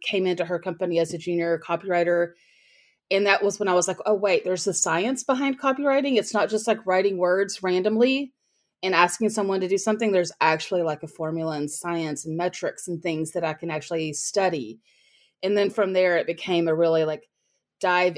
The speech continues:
into what it takes to be a real copywriter, how to become a better copywriter, about storytelling. And because the, my client was doing lots of launches, I just got to study with her, um, and watch her,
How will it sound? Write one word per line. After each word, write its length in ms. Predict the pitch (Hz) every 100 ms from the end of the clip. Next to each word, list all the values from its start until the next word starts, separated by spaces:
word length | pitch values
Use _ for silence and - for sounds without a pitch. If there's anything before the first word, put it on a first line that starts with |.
| -
into 960 | 170 175 165 - 180 160 160 156 156 165
what 280 | 165 170 170
it 120 | 180
takes 240 | 180 160
to 80 | -
be 80 | 165
a 80 | 156
real 180 | 156 151
copywriter, 720 | 160 151 151 151 151 151 147 _ _ -
how 260 | - 196
to 60 | 190
become 240 | 190 196
a 40 | 180
better 180 | 170
copywriter, 720 | 156 170 160 160 151 147 156 156 _ -
about 240 | 165 -
storytelling. 920 | - 196 175 175 - 170 160 156 160 - _ _ _ _ _ _
And 460 | 190 196 190 185 175
because 640 | 190 - - 202 196 190
the, 380 | - 180 175 175
my 140 | 180 180
client 340 | - 185 180
was 80 | 165
doing 200 | 185 175 160
lots 380 | 165 156 160 -
of 80 | 165
launches, 680 | 160 160 - 220 226 226 -
I 80 | 175
just 320 | 185 175 -
got 160 | 165
to 60 | 165
study 440 | - 175 160 160
with 180 | 156 156 -
her, 500 | 165 156 151 147 151 _ _ _ _ _ _ _
um, 340 | 170 165 160 156
and 180 | 165 170
watch 280 | 165 165 -
her, 200 | 202